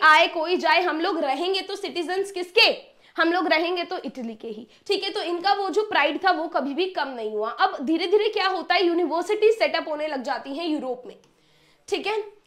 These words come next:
तो the earliest universities जो यूरोप में सेटअप हुई वो हुई कहाँ, इटालियन टाउन्स में, ठीक है, इस बात को याद रखना। अब जो Universities of Padua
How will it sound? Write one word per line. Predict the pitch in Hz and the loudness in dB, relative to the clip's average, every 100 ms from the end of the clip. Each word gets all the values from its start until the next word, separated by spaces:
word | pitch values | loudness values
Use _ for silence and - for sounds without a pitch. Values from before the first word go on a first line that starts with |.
| _ | _
तो | 392 | -4
the | 349 | 2
earliest | 330 320 320 440 494 392 | 4 4 4 0 0 -2
universities | 349 330 294 294 349 330 269 | -2 2 2 2 0 -2 -4
जो | 214 320 | -4 0
यूरोप | 330 311 339 370 | 2 2 0 -2
में | 440 | -2
सेटअप | 320 330 320 | -2 -2 -2
हुई | 349 | -2
वो | 349 381 | -2 0
हुई | 320 370 | 0 -2
कहाँ, | 381 320 381 403 359 | -2 -2 -2 -2 -2
इटालियन | 359 403 330 339 359 370 370 | 2 4 6 6 2 2 2
टाउन्स | 302 226 220 - | 0 0 -4 -12
में, | - - _ _ _ - | -18 -20 _ _ _ -4
ठीक | 392 294 | -2 2
है, | 403 | 0
इस | 440 339 | 0 0
बात | 285 339 330 | 4 4 4
को | 392 | 0
याद | 330 277 240 | 2 2 0
रखना। | 240 247 220 - | -4 -6 -4 2
अब | 349 | 2
जो | 320 | 4
Universities | 427 392 370 320 - 403 427 403 | 2 2 0 -2 -4 -2 -2 -2
of | 440 440 | -6 -2
Padua | 302 247 262 277 | -2 -2 0 0